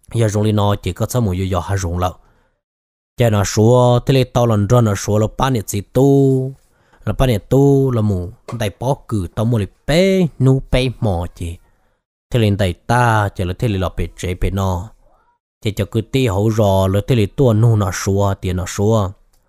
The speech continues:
Tại tụ nó chỉ bỏ con găng gai hà rồng tua mua rồi bê lợ. Có chỉ không mua giò hà rồng là lối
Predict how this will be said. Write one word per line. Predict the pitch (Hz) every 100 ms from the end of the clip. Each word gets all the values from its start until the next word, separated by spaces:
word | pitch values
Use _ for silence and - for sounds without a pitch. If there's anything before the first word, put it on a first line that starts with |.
| _ _ _ _ _
Tại | 123 143
tụ | 123 104
nó | 113 117 113 113
chỉ | - -
bỏ | 101
con | - 135 113
găng | 110 107
gai | 135 104
hà | 101
rồng | 98 101
tua | 131
mua | 117 113 123 113
rồi | 101 -
bê | 123 123
lợ. | 104 98 _ _ _ _ _ _
Có | 135
chỉ | - -
không | - 95
mua | 92
giò | 95 98
hà | 90 98
rồng | 95 104
là | 85
lối | 92